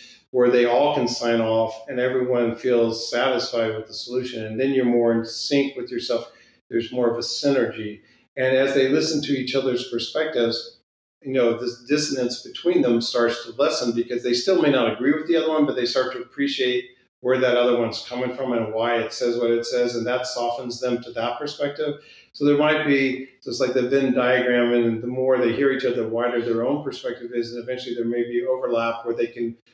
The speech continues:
pick a solution that they both agree with that fits within their realm of possibilities, and then, and then they're both satisfied. And that can happen with three parts or five parts.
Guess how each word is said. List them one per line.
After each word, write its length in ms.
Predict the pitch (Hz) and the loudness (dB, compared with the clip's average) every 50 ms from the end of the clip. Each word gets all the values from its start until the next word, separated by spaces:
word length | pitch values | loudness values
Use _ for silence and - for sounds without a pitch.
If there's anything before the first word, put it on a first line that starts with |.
| _ _ _ _ _ _ _ | _ _ _ _ _ _ _
pick 120 | - 139 143 | -10 -8 -6
a 40 | 127 | -4
solution 400 | - - 135 135 131 131 131 120 | -2 0 0 0 0 0 -2 -2
that 140 | 120 110 120 | 0 0 2
they 100 | 120 117 | 2 2
both 280 | 117 127 127 123 123 | 4 4 2 2 2
agree 280 | 120 120 127 131 131 127 | 0 2 2 2 4 4
with 160 | 127 120 120 | 4 4 4
that 180 | 120 117 117 - | 2 2 0 0
fits 240 | - 131 123 - - | -2 -2 -4 -4 -8
within 320 | 120 123 127 120 117 113 | -8 -4 -2 -2 -2 -2
their 160 | 113 113 110 | -2 -4 -4
realm 320 | 110 120 117 117 117 113 113 | -2 -2 0 0 -2 -2 -6
of 160 | 110 - _ _ | -8 -14 _ _
possibilities, 920 | 123 120 113 117 120 117 113 120 117 117 117 117 113 110 110 - - - _ _ _ _ _ _ _ _ _ | -8 -8 -8 -8 -10 -6 -2 0 2 2 2 2 0 -2 -4 -8 -12 -20 _ _ _ _ _ _ _ _ _
and 180 | - 113 117 117 | -12 -8 -4 -2
then, 140 | 123 117 117 | 0 0 2
and 200 | 117 113 110 113 | 0 0 0 0
then 140 | 123 120 | 0 2
they're 420 | 120 123 117 117 113 110 110 110 - _ _ _ _ _ | 2 4 4 4 2 2 0 -4 -10 _ _ _ _ _
both 180 | 135 135 135 - | -2 -2 -2 -2
satisfied. 360 | - 117 110 110 - 113 110 | -2 -2 -2 -2 -4 -4 -2
And 100 | 110 113 | -2 0
that 120 | 123 123 | 0 -2
can 100 | - 110 | -2 -2
happen 220 | 117 117 113 120 117 | -4 -4 -4 -4 -4
with 140 | 110 - | -4 -4
three 300 | - - 175 180 180 - | 0 4 4 4 4 2
parts 260 | - 107 110 107 - - | -2 -8 -8 -10 -8 -8
or 80 | 113 | -8
five 380 | 117 - 139 143 143 139 117 113 | -6 -2 0 0 0 0 0 -2
parts. 400 | 117 110 107 104 - - - | -4 -6 -6 -6 -10 -16 -20